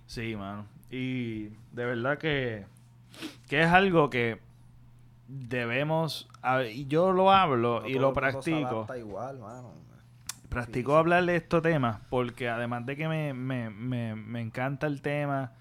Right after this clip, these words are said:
Speaker 1: y me interesa por el hecho de que es algo que también no se habla mucho y me gustaría que se s-, romper con ese tabú de,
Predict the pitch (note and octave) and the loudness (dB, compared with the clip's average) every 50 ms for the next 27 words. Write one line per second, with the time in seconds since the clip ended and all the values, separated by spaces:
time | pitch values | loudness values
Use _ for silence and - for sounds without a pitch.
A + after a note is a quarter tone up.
0 | - - - - - - - - - - B2 B2 A#2+ A#2+ A#2+ A#2+ A2+ - A#2 A2+ | -20 -20 -20 -20 -20 -20 -20 -18 -10 -6 -6 -4 -4 -4 -4 -6 -6 -6 -6 -4
1 | A#2+ C3 D#3 D#3 A#2 B2+ B2 A2+ A2 G#2+ A2+ - - A#2 A2+ A2+ A2 A2 A2+ A2 | -2 -2 -2 -2 -2 -2 -4 -4 -4 -8 -10 -8 -6 -4 -4 -4 -4 -6 -6 -6
2 | - C#3 C3+ C#3 C#3 C#3 B2 C3 A#2+ A#2 A2+ A2 G#2+ G2+ - - B2 A#2+ A2 B2+ | -6 -4 -4 -2 -4 -4 -4 -4 -4 -2 -2 -4 -6 -8 -8 -6 -6 -4 -2 -2
3 | C3+ D3 D3 D3+ D3 C#3 D3 C3 C3 B2 A#2 A2+ A2+ A#2 A#2+ B2+ C3 C#3 C#3+ C#3 | -2 0 -2 -2 -2 -2 -2 -2 -2 -2 -2 -2 -2 -2 -2 -2 -2 -2 -2 -2
4 | C3 A#2+ A#2 A#2 - - C3 A#2 A#2 A#2+ B2+ B2+ B2 A#2+ B2 C3+ C#3+ C3 - - | -2 -2 -2 -2 -2 0 0 2 2 2 2 2 2 2 2 0 -2 -2 -2 -2
5 | A2+ G#2+ G#2 G2 F#2+ F#2 F#2+ - - - - - - - - - - - - A2+ | -2 -2 -2 -2 -4 -6 -10 -12 -18 -20 -20 -20 -20 -20 -20 -20 -20 -12 -6 -4
6 | A2 A2 A2+ A2 - - A2 A2 A2 A2 A2+ C#3+ C#3 B2+ - C#3 C3 B2 A#2 A2 | -2 -2 -2 -4 -4 -4 -2 -2 -2 -2 -4 -4 -6 -6 -4 -4 -2 -2 -2 -4
7 | G#2 G2+ - - - - - E2 G2+ A2 A#2 A2+ A2+ A2 - B2 A#2+ B2 - - | -4 -8 -10 -12 -14 -16 -14 -12 -8 -4 -2 -2 -2 -2 -2 -4 -4 -2 -4 -4
8 | C#3 C#3+ C#3+ B2+ - D3 C3 C3+ B2 A2+ A#2 B2+ C#3 C#3+ C#3 B2+ A#2 A2 G#2+ G2+ | -4 -4 -4 -4 -4 -2 0 2 2 2 2 2 0 0 0 0 0 -2 -4 -6
9 | G2 F#2 | -8 -10